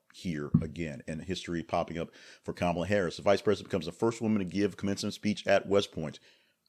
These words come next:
Full stop. There's your story. Uh, no one has ever had a,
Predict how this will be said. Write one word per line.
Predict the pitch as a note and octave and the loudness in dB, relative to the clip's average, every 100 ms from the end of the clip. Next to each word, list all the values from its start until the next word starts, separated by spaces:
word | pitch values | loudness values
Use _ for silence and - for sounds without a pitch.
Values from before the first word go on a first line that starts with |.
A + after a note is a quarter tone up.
| _ | _
Full | - F#2+ G2 | -2 4 4
stop. | - G2 G2+ - - | 4 6 6 2 -2
There's | D#2+ D#2+ | -2 -2
your | |
story. | E2+ - F#2+ - - - - - | -2 4 4 4 -8 -20 -20 0
Uh, | G2+ - - | 2 2 0
no | - G#2 A2+ C#3 | -2 2 6 6
one | D#3 D#3 D3+ | 6 4 4
has | C3 A2 | 6 6
ever | A2+ A#2 A#2+ | 4 4 4
had | G#2+ G#2 A#2 C#3+ | 4 4 6 6
a, | A#2+ | 6